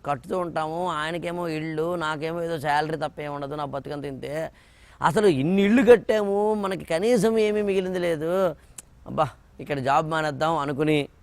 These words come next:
సరే జాబ్ మానేయాలంటే ఈ లోపల ఓనర్ అన్నాడట, "ఒక ఇల్లు కట్టాలి మనం" అంటే,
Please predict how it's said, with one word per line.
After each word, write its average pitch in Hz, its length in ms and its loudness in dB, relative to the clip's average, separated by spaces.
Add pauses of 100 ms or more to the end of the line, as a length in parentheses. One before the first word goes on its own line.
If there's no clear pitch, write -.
(720)
సరే 254 160 6
జాబ్ 208 280 6
మానేయాలంటే 208 720 4
ఈ - 20 2
లోపల 190 280 6 (280)
ఓనర్ 170 260 2
అన్నాడట, 165 400 0 (420)
"ఒక 143 120 -6
ఇల్లు 156 300 -4
కట్టాలి 151 360 -2
మనం" 147 180 -4
అంటే, 143 400 0